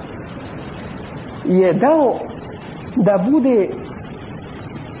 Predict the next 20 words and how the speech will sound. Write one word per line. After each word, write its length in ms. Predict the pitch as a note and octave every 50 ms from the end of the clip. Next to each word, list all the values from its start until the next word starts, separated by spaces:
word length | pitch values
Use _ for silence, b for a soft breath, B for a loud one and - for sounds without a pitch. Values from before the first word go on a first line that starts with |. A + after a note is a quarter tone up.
| - -
pored 220 | - A#3+ C4+ C4+ -
toga 280 | C4+ C4+ A#3+ A#3+ G#3
što 160 | F#3+ - -
je 120 | G#3 G3 F#3
rahmet, 420 | F#3+ G#3 G3+ - - A3 F#3 D3 A#2 - - - - - - - - - - - - - - - - - - - - - - - - - - - - - - - - - - - - - - - - - - - - - - -
da 100 | G3+ G#3
je 160 | B3 B3+ C4
Kur'an 720 | B3 B3 - F4+ G#4 C5+ C5 - - C#4 E4 E4 D#4+ D4+ C#4+ - - D4+ F4+ G4
uputa 380 | F#4+ - F4 E4+ E4+ E4 D#4
nekim 460 | D4+ D4+ E4+ - - - C#4 C#4 C4
ljudima, 640 | A#3 A3+ C4 C#4+ D#4 F4 A4+ A#4+ F4+ F#4+ F4+ D#4+ D4 - - - - - - - - - - - - -
a 140 | - G3+ G#3+
drugima 520 | G3 G#3 C4 D#4 B3+ C4+ C#4 C4 A#3 A#3+ A3+
nije 260 | A#3+ D4+ E4+ E4+ D4
uputa. 600 | B3+ G#3+ - - E3 - D#3 D3 - - - - - - - - - - - - - - - - - - - - - - - - - - - - - - - - - - -
Uputa 440 | E4+ F4+ E4+ F4 F#4 F4 F4+ E4+ D#4 D#4
bogobojaznima 920 | E4 D4 C#4 D#4+ D#4+ E4+ G4 G4 F4+ E4 D4+ C#4 A3 A3 C#4 D4 C#4+ C#4+
i 140 | C#4 C#4+ D4
lijek 440 | D4 D4 D#4 F4+ F#4+ F4+ D4+ - -
njima. 260 | C#4 C#4 B3+ A3 D3+